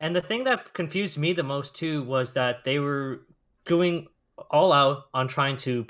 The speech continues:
give Cody Ceci as much praise as he po-, they possibly can. And unless they're trying to up his value so that when his contract ends,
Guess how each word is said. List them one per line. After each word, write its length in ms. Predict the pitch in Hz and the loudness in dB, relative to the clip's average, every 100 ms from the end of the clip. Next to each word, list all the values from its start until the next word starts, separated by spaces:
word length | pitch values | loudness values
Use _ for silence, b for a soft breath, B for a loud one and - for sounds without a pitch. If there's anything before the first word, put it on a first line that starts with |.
| - | -2
give 280 | 135 131 | -2 -2
Cody 200 | - 139 | -4 -4
Ceci 320 | 131 135 120 123 | -2 -4 -4 -6
as 120 | 113 | -4
much 240 | 120 120 | -4 -4
praise 240 | - 123 117 | -2 0 -2
as 80 | |
he 60 | 110 | -8
po-, 220 | - 117 - | -4 -4 -4
they 80 | |
possibly 400 | 120 117 117 - | -2 -2 -2 -8
can. 340 | 107 120 110 98 b b b 147 | -8 -6 -6 -8 b b b -2
And 300 | 147 143 147 _ _ | -2 -2 -8 _ _
unless 380 | 165 180 254 - | 2 4 2 4
they're 200 | 254 240 | 4 4
trying 400 | - 165 170 170 | 4 4 4 0
to 160 | - - | -6 0
up 140 | 139 | 0
his 140 | 143 117 | 0 0
value 400 | 120 123 151 196 | 2 2 0 -6
so 100 | - | -4
that 160 | 151 131 | -2 0
when 220 | 135 127 | 0 -2
his 260 | 123 127 - | -6 -10 -4
contract 460 | 139 135 135 131 | -4 -2 -2 -2
ends, 460 | 131 127 175 214 | -4 -4 -4 -10